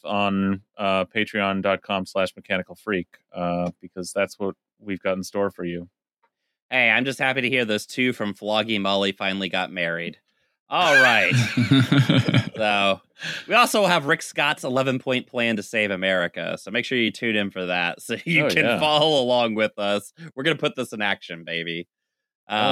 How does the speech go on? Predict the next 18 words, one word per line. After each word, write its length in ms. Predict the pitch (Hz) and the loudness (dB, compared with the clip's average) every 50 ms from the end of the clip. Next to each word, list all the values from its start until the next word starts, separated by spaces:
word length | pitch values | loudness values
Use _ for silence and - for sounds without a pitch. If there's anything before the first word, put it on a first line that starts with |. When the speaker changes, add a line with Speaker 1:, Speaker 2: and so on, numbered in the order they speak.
| 95 92 | 2 2
Speaker 2:
Um, 60 | 85 | 0
Speaker 1:
yeah. 160 | 80 80 78 80 82 _ _ _ _ _ _ _ _ _ _ _ _ _ _ _ | -2 -4 -6 -10 -16 _ _ _ _ _ _ _ _ _ _ _ _ _ _ _
Speaker 2:
but 220 | - 175 - - - | -2 -2 -2 -2 -2
first, 440 | 214 240 269 262 240 - - - - _ | 0 2 2 2 0 -2 -6 -10 -10 _
uh, 480 | 160 156 156 156 151 151 156 151 156 160 - - | -2 0 2 2 2 4 4 4 4 2 0 -4
you 160 | 147 151 151 | -6 -2 0
know, 460 | 139 131 127 127 127 123 123 127 123 _ | 2 4 4 4 4 2 0 -2 -4 _
look, 340 | 135 135 131 120 113 - - - - _ _ _ _ _ _ _ _ _ _ _ _ _ | -2 2 2 2 2 0 -6 -16 -20 _ _ _ _ _ _ _ _ _ _ _ _ _
last 340 | - 127 151 170 175 - - | -4 -2 0 0 -2 -4 -6
week, 440 | 165 160 165 170 170 175 - - - - _ _ _ _ _ _ | -2 0 2 2 0 0 -4 -14 -20 -20 _ _ _ _ _ _
me 220 | - 113 117 127 131 | -6 -2 0 0 2
and 140 | 127 123 120 | 2 2 2
Munya, 400 | 120 120 117 117 120 113 110 107 | 2 2 2 2 2 2 2 2
we, 260 | 107 107 107 107 113 | 2 2 2 2 2
we 140 | 95 117 107 | 0 -2 -4
covered 400 | - - 143 143 143 151 147 143 | -2 -2 -4 -2 -2 -2 -4 -2
the 80 | 151 143 | -2 0
news. 760 | 127 117 110 110 110 107 107 110 110 113 - - - - | 0 2 2 2 2 0 0 0 -2 -2 -4 -8 -12 -14